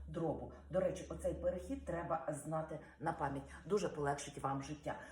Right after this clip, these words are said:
Обов'язково ще згадати, що знаменник не дорівнює нулю. Тобто ікс не дорівнює мінус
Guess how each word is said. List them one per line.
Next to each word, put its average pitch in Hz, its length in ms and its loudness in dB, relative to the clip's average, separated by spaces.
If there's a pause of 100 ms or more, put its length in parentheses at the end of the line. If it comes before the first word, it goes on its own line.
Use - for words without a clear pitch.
(140)
Обов'язково 220 640 8
ще 208 220 2
згадати, 196 580 4
що - 340 0 (260)
знаменник 165 1160 0 (260)
не 185 600 2
дорівнює 180 1000 -2 (240)
нулю. 175 480 2 (180)
Тобто 196 320 0 (140)
ікс - 340 -4
не 170 200 0
дорівнює 165 640 -2
мінус 151 380 -2